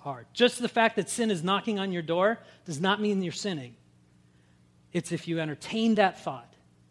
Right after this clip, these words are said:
That's where the sin comes in. Um, here's another way to say it. Raise your hand if, raise your hand if you know,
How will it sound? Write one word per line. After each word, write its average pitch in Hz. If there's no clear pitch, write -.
That's -
where 202
the 170
sin 180
comes 156
in. 120
Um, 170
here's 262
another 208
way 180
to 170
say 165
it. 135
Raise 262
your 302
hand 175
if, 196
raise 247
your 247
hand 214
if 185
you 247
know, 190